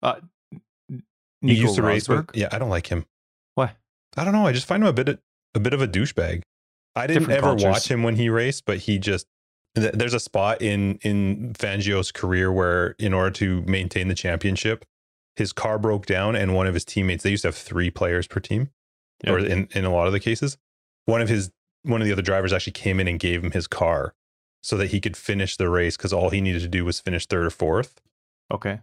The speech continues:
Speaker 2: Uh, and he would, he would actually hold on to the championship. And one of the other drivers came in and gave him his car to finish the race in. And this Nico guy's like, "Well, I don't know. Would Hamilton have done that for me?" And I was like, "Would you have done it for him? You guys are a bunch of selfish dicks, all of you. It's not like it's just him."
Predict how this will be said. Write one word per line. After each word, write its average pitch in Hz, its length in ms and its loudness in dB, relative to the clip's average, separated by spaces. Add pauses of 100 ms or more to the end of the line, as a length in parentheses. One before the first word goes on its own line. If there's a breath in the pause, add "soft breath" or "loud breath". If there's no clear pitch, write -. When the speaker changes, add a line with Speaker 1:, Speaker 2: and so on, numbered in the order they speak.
Speaker 2:
Uh, 95 240 -2
and 92 140 -2
he 95 120 0
would, 90 220 0 (140)
he 101 160 0
would 92 100 2
actually 85 460 -2 (160)
hold 92 260 0
on 82 140 0
to 92 60 -2
the 87 60 -2
championship. 104 600 -2 (440)
And 104 140 0
one 101 80 0
of 95 60 0
the 92 60 2
other 87 100 0
drivers 85 400 0
came 92 200 -2
in 87 100 0
and 85 120 -2
gave 107 240 -2
him 104 60 0
his 90 120 -2
car 85 480 -2 (500)
to 101 100 -2
finish 95 380 -2
the 90 120 0
race 80 340 0
in. 143 220 0 (540)
And 107 340 0
this 110 260 -2
Nico 101 360 0
guy's 90 260 0
like, 85 180 0
"Well, 143 140 2
I 160 60 2
don't 156 120 4
know. 147 200 4
Would 123 160 2
Hamilton 135 420 2
have 117 100 -2
done 131 180 2
that 123 140 2
for 110 140 -2
me?" 120 160 2
And 135 100 2
I 113 60 2
was 104 100 0
like, 101 200 -2
"Would 117 320 0
you 139 160 4
have 131 160 0
done 135 180 2
it 135 100 0
for 131 140 0
him? 139 320 2
You 147 120 2
guys 147 200 2
are 147 80 4
a 139 60 0
bunch 139 240 0
of 135 80 2
selfish 131 440 -2
dicks, 117 440 0
all 139 320 2
of 95 100 0
you. 87 160 2
It's 98 160 0
not 143 160 2
like 107 160 2
it's 95 160 -4
just 107 280 0
him." 101 460 0